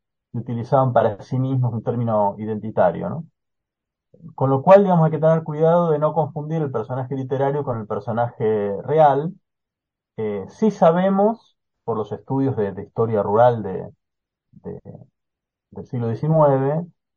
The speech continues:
que las realidades que describía la primera gau-, eh,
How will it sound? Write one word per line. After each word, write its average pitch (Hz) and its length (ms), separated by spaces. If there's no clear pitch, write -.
que 175 260
las 147 220
realidades 135 720
que 143 100
describía 135 720
la 110 160
primera 131 380
gau-, - 280
eh, 104 220